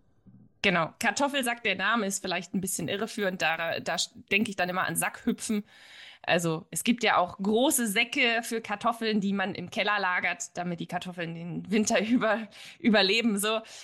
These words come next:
Ähm, aber es ist halt ein kleines Säckchen, was man in die Mikrowelle tut. Genau, das war der erste Freund, die Mikrowelle mit dem Kartoffelsack. Ähm, ein weiterer Freund ist das Tiefkühlfach, hatten wir ja auch schon angesprochen,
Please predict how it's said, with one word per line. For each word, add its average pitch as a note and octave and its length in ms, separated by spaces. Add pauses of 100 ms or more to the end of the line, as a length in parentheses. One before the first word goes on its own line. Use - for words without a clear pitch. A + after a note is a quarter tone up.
(120)
Ähm, G3+ 540
aber G3+ 340
es A#3 160
ist - 140
halt F3+ 220
ein F3 200
kleines E3 600 (500)
Säckchen, G3+ 560 (100)
was F3 220
man E3+ 140
in D#3+ 80
die F#3+ 100
Mikrowelle - 440
tut. - 200 (240)
Genau, C4+ 160 (220)
das C4 140
war D#4+ 100
der D4 100
erste E4+ 260
Freund, A#3+ 460
die C#4 60
Mikrowelle C#4 440
mit B3+ 120
dem C4 100
Kartoffelsack. C4 560 (300)
Ähm, A#3 360 (120)
ein A#3 200
weiterer C#4 320
Freund A#3+ 300
ist - 180
das G3 120
Tiefkühlfach, D#4 640 (240)
hatten A#3 220
wir A3+ 80
ja G#3+ 160
auch C4+ 60
schon C4 140
angesprochen, B3+ 600